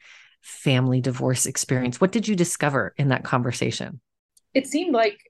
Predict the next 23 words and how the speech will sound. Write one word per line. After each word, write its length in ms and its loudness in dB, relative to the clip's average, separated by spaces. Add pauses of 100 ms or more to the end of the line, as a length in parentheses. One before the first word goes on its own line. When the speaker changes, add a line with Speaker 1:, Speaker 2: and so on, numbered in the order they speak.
Speaker 2:
um, 340 0 (400)
initially 500 2
it 100 2
was, 220 0 (180)
uh, 240 2 (120)
probably 260 2
going 260 -2
to 60 -10
be 140 2
a 60 8
pretty 260 -8
good 200 2
fit. 340 0 (480)
Uh, 180 2
the 100 0
couple 280 4
didn't 300 4
have 260 2
a 60 4 (120)
whole 260 0
lot 200 4
of 100 -2
assets, 800 0